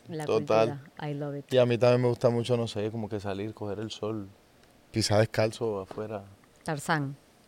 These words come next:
Speaker 2: Eh, un poquito, sí.
Speaker 1: Sí, te veo.
Speaker 2: Sí, salir en boxer por ahí, ra, así, mirando, con la lagaña todavía aquí pegada.
Speaker 1: Con la lagaña.
Speaker 2: <laughs>
Speaker 1: Y además te
Speaker 2: Sí,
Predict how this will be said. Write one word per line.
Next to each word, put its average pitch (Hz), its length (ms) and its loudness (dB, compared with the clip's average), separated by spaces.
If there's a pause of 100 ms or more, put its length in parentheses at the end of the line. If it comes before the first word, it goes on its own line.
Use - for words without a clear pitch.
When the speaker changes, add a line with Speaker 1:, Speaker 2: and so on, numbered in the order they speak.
Speaker 2:
Eh, - 160 -14
un 110 120 -10
poquito, 117 460 -6
sí. - 160 -14
Speaker 1:
Sí, 147 200 -10 (200)
te 170 100 -8
veo. 156 320 -4 (380)
Speaker 2:
Sí, 120 160 -6
salir 113 280 -6
en 120 120 -6
boxer 117 320 -6
por 107 200 -8
ahí, 107 220 -8
ra, 113 340 -10 (240)
así, - 180 -18
mirando, 120 480 -12
con 117 180 -4
la 113 80 -2
lagaña 113 360 0
todavía 113 320 2
aquí 117 160 0
pegada. 117 240 2
Speaker 1:
Con 233 40 0
la 202 100 2
lagaña. 180 480 2
Speaker 2:
<laughs> - 760 -4
Speaker 1:
Y 180 60 6
además 170 340 8
te 196 80 2
Speaker 2:
Sí, 185 60 2